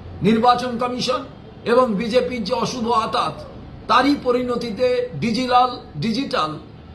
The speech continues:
যে ভোট চুরির ব্যবস্থা, তা রাহুল গান্ধী প্রকাশ করে দিয়েছে। তাই সবাই মিলে আসুন,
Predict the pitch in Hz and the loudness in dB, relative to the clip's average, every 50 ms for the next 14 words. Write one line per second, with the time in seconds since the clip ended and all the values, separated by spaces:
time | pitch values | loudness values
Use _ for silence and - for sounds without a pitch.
0 | - - - 247 247 240 240 233 233 - - - - - - - - - 180 254 | -6 0 4 6 6 6 6 4 0 -2 -8 -16 -18 -18 -18 -12 -2 2 4 4
1 | 285 - - - 285 294 302 302 285 226 208 240 233 226 240 - - - - 175 | 4 2 0 -2 -2 -2 0 -2 -4 -2 2 2 2 2 2 0 -2 -2 -2 -2
2 | - 135 - - - - - - - 233 240 240 233 233 226 254 247 214 233 233 | -2 -2 -6 -10 -16 -20 -16 -6 0 2 4 4 4 4 2 2 0 -2 -2 0
3 | 220 208 220 185 175 202 202 220 220 190 - - 196 180 175 160 151 143 135 - | 0 0 -2 -2 -2 -2 -2 0 0 0 0 -2 -4 -4 -4 -4 -4 -4 -4 -4
4 | - - - - - - - - - - - 208 240 247 247 277 285 - - - | -6 -8 -10 -12 -14 -16 -18 -14 -4 2 6 6 6 6 4 -2 -4 -8 -10 -18
5 | - - - - - - 208 233 247 262 262 262 254 254 247 247 240 233 - 247 | -20 -18 -14 -6 2 2 4 6 6 6 4 4 2 2 4 4 4 4 2 0
6 | 262 294 | -6 -6